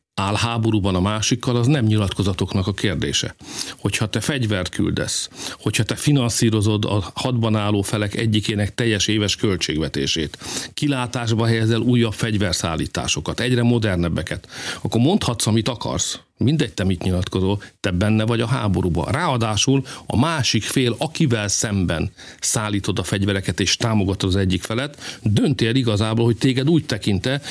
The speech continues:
mint aki vele háborúban. Hát mindegy, hogy mit mondasz. Ezért háború esetén, még egyszer, nagyon világosan és határozottan kell kijelölni egy országnak a pozíciát. Az, amit én megtanultam az elmúlt év során, és örülök, hogy egyelőre, amit tettünk, az Magyarország érdekét szolgálja.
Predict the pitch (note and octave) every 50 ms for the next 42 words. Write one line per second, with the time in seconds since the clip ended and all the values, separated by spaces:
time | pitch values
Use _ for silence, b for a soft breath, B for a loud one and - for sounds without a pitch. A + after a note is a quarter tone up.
0 | B B B C3 B2+ D3 B2+ - - - C3 A2 A2 A#2+ C#3 - A2+ G2 F#2 G#2+
1 | G#2 G2+ A2+ A#2+ A2+ - C3+ E3+ B3 C4+ A#3+ D#3 B2+ - - A2+ G#2 A2 G#2 -
2 | - F#2+ F2 E2+ D2 - - - - - B B B B B - A2+ A#2 G2+ -
3 | - D#3+ F3+ F#3+ F3+ D3 C3+ A#2 A#2 B2+ C3+ - - C3+ - D3+ D3 D3+ D3+ D3
4 | B B B B B B - B2+ B2 B2+ A2+ - B2 G#2+ G#2+ A#2+ D3 D3 D#3 D3+
5 | C3 A#2+ G2+ A#2+ C3+ C#3 C3+ C3+ C3+ C3+ D3 C3+ - - D3 C#3+ C#3+ D#3 D3+ B
6 | B B B - A#2 - - - C#3+ - - A2 G#2+ G2+ G#2+ G2+ F#2 - G2+ F2+
7 | F2 - G#2 F#2+ - - A2 G#2+ G#2 G2+ G2 G2+ G2 F#2 G2 G2 F#2+ F#2+ - G2+
8 | F2+ F#2 E2+ E2+ - F2 - G2+ F2 F#2 F#2 E2+ - A2 A2+ A#2 A#2+ - - -
9 | - - - A#2+ A2+ G#2+ A2+ G#2+ G#2 G2+ A2+ A2 A2 G#2+ G#2+ - - G2+ G2+ F#2+
10 | F#2 - G2 G2 G2 F#2+ G2+ G2 F#2+ F#2 F#2 F2 - G2+ F2+ - - B2+ B2+ C3
11 | C3 B2+ A#2 - B2+ G#2 G#2 G2 F#2 - - G2+ F#2+ G2+ B B B B B B
12 | - G#2 G#2 G2+ A2 F#2+ F#2+ F#2+ F#2+ G2 G#2 G#2 G#2 G2+ F#2 - - G#2 G2+ -
13 | - G#2 G2+ F#2 G2 F#2 F2+ F2 F#2+ F#2 F2+ F2+ F2 E2+ E2+ - E2 D#2 E2 D#2+
14 | D#2 D2 - D#2 - - - - - - - - - - -